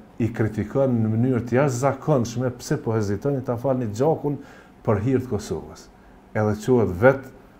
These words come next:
e, në natyrë, thet, "Unë e fundi fundit, unë do ta falë gjakun, po mos u mshtin në xhendi." Edhe kët e presin me padurim. Vëllezërit Gashi nga Mleqani, djemtë e si Mleqanit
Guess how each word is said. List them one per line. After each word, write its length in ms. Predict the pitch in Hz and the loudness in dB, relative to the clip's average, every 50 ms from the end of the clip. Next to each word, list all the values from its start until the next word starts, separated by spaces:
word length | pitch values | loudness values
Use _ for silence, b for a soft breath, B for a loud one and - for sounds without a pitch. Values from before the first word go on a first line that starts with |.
| B B - - | B B -8 -2
e, 40 | 104 101 98 95 | 0 0 0 2
në 160 | 98 113 135 143 135 | 2 2 2 2 0
natyrë, 580 | 120 113 110 - - 135 139 123 113 110 117 110 - | 0 -2 -4 -2 -2 0 2 2 2 2 0 -2 -2
thet, 220 | - 107 101 - - - | -4 -6 -6 -6 -8 -4
"Unë 220 | 117 120 123 123 | -2 0 0 0
e 40 | 120 | 0
fundi 360 | 123 123 123 117 110 104 107 | -2 -4 -6 -4 -4 -4 -4
fundit, 380 | 101 107 113 113 110 104 101 98 | -4 -4 -6 -4 -4 -4 -4 -6
unë 200 | 104 104 107 107 | -6 -6 -4 -4
do 100 | 104 101 | -4 -4
ta 140 | 101 101 95 | -4 -4 -6
falë 320 | - - 113 104 98 98 98 101 | -6 -6 -6 -6 -4 -6 -8 -6
gjakun, 340 | 110 101 98 - 104 101 104 | -6 -6 -6 -6 -8 -10 -8
po 120 | - 98 | -6 -6
mos 200 | 104 110 107 - | -6 -6 -6 -8
u 60 | 117 | -10
mshtin 280 | 110 104 - 110 104 101 | -10 -8 -8 -8 -6 -6
në 120 | 101 95 92 | -6 -8 -8
xhendi." 280 | 90 - 82 85 - - B B B B B B B B B - | -10 -12 -12 -14 -16 -18 B B B B B B B B B -4
Edhe 420 | 110 107 107 110 117 117 117 117 - - - - - - - - | -2 0 2 2 2 2 2 0 -4 -12 -16 -16 -18 -18 -10 2
kët 400 | - 160 185 180 185 180 - - - - - - - - - - - - | 6 8 8 8 6 2 -6 -14 -16 -20 -20 -20 -20 -20 -20 -20 -12 -4
e 120 | 113 104 | -4 -4
presin 680 | 101 - - 139 160 170 160 - - - 143 135 127 120 | -4 -2 0 2 4 4 4 2 0 -4 -2 0 0 0
me 100 | 110 104 | 0 -2
padurim. 720 | - - 165 170 156 147 156 151 131 120 98 85 80 80 80 - - - B B B B B B - | 0 4 6 6 8 8 6 6 6 4 2 -2 -4 -8 -12 -18 -20 -20 B B B B B B -8
Vëllezërit 760 | 104 98 101 107 123 151 156 143 123 123 123 117 107 110 110 | -4 -2 0 2 2 4 4 4 4 4 2 2 2 2 4
Gashi 640 | 123 139 151 135 117 107 - - 123 113 107 95 - 110 107 101 | 4 6 6 4 4 2 -2 -4 -6 -4 -4 -6 -8 -8 -10 -6
nga 160 | 95 98 98 | -4 -4 -4
Mleqani, 720 | 104 107 123 135 127 131 143 131 117 104 92 92 95 101 104 | -2 -2 -2 -2 -2 -2 -2 -2 0 -2 -2 -4 -6 -6 -4
djemtë 320 | 110 127 143 139 120 - 113 | -2 -2 -2 -2 -4 -4 -6
e 40 | 101 | -6
si 140 | - - | -4 -6
Mleqanit 640 | 143 135 127 117 107 104 - 131 131 135 135 135 123 | -6 -4 -2 -4 -4 -4 -4 -2 -2 -2 -2 -2 -4